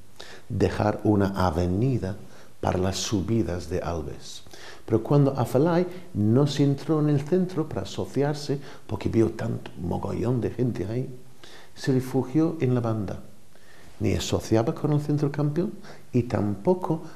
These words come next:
dejaba esa autopista libre para Alves. Un detalle que cambió en la segunda mitad,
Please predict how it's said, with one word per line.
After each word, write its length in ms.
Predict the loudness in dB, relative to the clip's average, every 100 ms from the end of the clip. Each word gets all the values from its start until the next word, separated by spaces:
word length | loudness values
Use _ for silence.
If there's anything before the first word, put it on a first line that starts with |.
| -14 -2
dejaba 540 | -2 0 0 0 -2 -4
esa 300 | -6 -4 -4
autopista 640 | -6 -6 -6 -4 -4 -4
libre 560 | -2 0 0 -2 -4 -8 -10 -14 -14 -14 -6
para 160 | -4 -4
Alves. 640 | -4 -4 -6 -8 -10 -12 -14 -14 -14 -14 -14 -14 -14 -14 -12 -12 -6
Un 140 | 6 8
detalle 300 | 10 10 8
que 120 | 6
cambió 320 | 4 8 8
en 60 | 8
la 60 |
segunda 260 | 6 8 8
mitad, 400 | 8 8 8 6